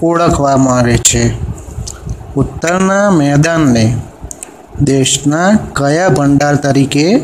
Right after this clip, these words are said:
ઓળખવામાં આવે છે? તો જવાબ છે અન્નના ભંડાર. દસમો છે,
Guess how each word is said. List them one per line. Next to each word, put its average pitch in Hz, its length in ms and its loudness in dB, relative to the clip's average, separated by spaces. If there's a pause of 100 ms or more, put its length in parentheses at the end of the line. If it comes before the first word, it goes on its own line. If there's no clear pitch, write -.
(180)
ઓળખવામાં 151 760 0
આવે 127 240 0
છે? 160 440 0 (960)
તો 131 120 2
જવાબ 147 480 0
છે 165 360 0 (380)
અન્નના 185 480 2
ભંડાર. 120 500 2 (2250)
દસમો 151 480 0
છે, 165 280 0